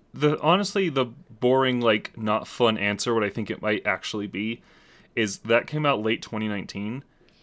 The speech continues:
I have the feeling maybe Crash four was supposed to come out maybe in the middle of the year, and, like, everything else because of coronavirus maybe just got extremely delayed and they kinda dropped all that stuff.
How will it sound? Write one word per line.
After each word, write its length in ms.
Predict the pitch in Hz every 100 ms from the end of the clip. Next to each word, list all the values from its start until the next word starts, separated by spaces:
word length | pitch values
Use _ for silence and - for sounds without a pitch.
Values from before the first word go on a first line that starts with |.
| _ -
I 240 | 107 107 - -
have 260 | - 104 107
the 80 | 107
feeling 400 | - 117 110 107
maybe 300 | 98 101 101
Crash 320 | - 104 -
four 160 | - 113
was 120 | 107
supposed 220 | - 107
to 80 | 113
come 220 | - 110
out 260 | 101 101 -
maybe 260 | 110 107 104
in 100 | 104
the 40 |
middle 320 | 101 104 117 127
of 60 |
the 80 | 131
year, 240 | 156 170 175
and, 260 | 113 104
like, 280 | 101 101 -
everything 480 | 113 101 104 107 101
else 180 | 104 -
because 300 | 104 - 98
of 100 | 92
coronavirus 600 | 110 101 104 104 110 -
maybe 240 | 104 101
just 180 | 95 -
got 140 | 110
extremely 420 | 101 - 104 107 104
delayed 400 | 101 98 104 104
and 140 | 98
they 60 | 95
kinda 260 | 101 92
dropped 260 | 90 95 -
all 80 | 107
that 180 | 110
stuff. 320 | - 127 131